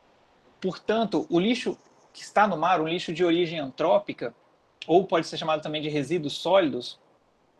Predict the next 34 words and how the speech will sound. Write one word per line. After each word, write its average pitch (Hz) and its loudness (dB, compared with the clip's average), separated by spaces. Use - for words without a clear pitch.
ele 165 0
é 175 2
composto 208 0
principalmente 208 -4
por 208 -4
diferentes 220 -6
materiais 202 2
da, 160 8
é, 135 8
oriundos 165 0
de 165 -2
atividade 170 2
humana. 139 -2
Os 160 -12
principais 208 0
materiais 185 2
seriam 139 -4
o 160 -4
plástico, 190 0
metais, 180 0
papel, 180 0
madeira, 170 2
não 180 -2
a 202 0
madeira 156 0
em 147 -12
sua 147 -8
forma 151 0
natural, 156 2
mas 160 -4
assim, 151 -8
a 139 -8
madeira 139 -6
tratada 180 -2